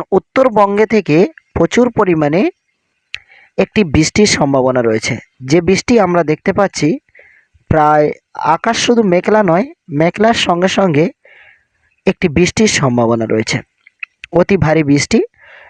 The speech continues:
এবং এই উত্তরবঙ্গে থেকে যে হাওয়াটি দক্ষিণবঙ্গের দিকে প্রবেশ করছে, সে কারণে শীতের প্রভাব আরও অনেকটাই বাড়তে পারে বলে জানানো যায়। এবং বুধবারের দিকে ও মঙ্গলবার রাতের দিকে বিশেষ করে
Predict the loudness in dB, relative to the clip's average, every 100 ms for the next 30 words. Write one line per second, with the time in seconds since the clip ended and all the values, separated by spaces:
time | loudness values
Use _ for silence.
0 | -4 0 2 2 -2 -2 0 0 0 0
1 | 0 2 2 2 0 0 0 0 2 2
2 | 2 2 2 0 0 0 0 -2 0 0
3 | 0 0 0 0 0 0 0 -2 -4 0
4 | -2 -2 _ _ -20 -20 -16 -4 0 2
5 | 4 2 2 0 -2 -6 -8 -2 -2 0
6 | 0 0 0 0 0 0 0 -2 -2 0
7 | 0 0 -2 -2 -2 0 0 0 0 -2
8 | -4 -4 -6 -8 -10 -14 _ _ _ _
9 | _ _ _ _ _ _ _ _ _ _
10 | -20 -20 -20 -20 -20 _ -2 2 2 0
11 | 2 0 2 2 2 2 0 2 4 2
12 | 2 2 2 4 4 2 0 0 -2 0
13 | -2 0 0 0 _ -20 -20 -20 -20 _
14 | -2 0 0 0 2 2